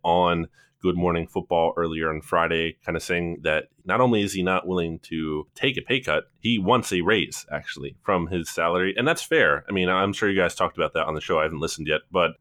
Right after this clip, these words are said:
that's fair. But it's also, it puts the Eagles in a tough spot, right? I mean, they're already tight in cap space. They, they're already spending a lot of money at the defensive end position. And I think people are kinda, you know, looking at this move and freaking out a bit. And it's not ideal. And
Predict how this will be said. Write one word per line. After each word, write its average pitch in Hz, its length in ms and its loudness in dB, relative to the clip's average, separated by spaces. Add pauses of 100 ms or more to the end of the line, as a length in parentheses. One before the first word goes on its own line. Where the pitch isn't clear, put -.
that's 123 200 0
fair. 135 440 2
But 127 100 4
it's 120 140 2
also, 123 500 4
it 117 100 -4
puts 131 180 -2
the 98 80 -4
Eagles 90 200 2
in 78 80 0
a 73 40 -2
tough - 220 -8
spot, 73 400 -2
right? 78 180 -2
I 76 40 -8
mean, 80 120 -4
they're 80 140 2
already 90 180 2
tight 87 240 -2
in 82 140 -4
cap 80 240 -2
space. 76 420 -4 (100)
They, 80 240 0
they're 82 180 2
already 85 200 4
spending 90 460 0
a 80 60 -4
lot 80 180 4
of 80 100 -2
money 87 380 0
at 82 100 -6
the 76 80 -10
defensive 80 420 -4
end 78 200 0
position. 90 460 -2 (340)
And 113 340 2
I 147 80 2
think 180 260 0
people 139 280 0
are 120 100 6
kinda, 104 460 2
you 104 100 -4
know, 95 320 0
looking 104 300 -2
at 95 80 -2
this 98 160 -4
move 98 240 2
and 87 120 0
freaking 92 380 -2
out 90 140 2
a 85 40 -4
bit. 92 260 0 (120)
And 98 380 2 (240)
it's 120 160 -6
not 156 160 4
ideal. 80 440 0 (120)
And 90 260 0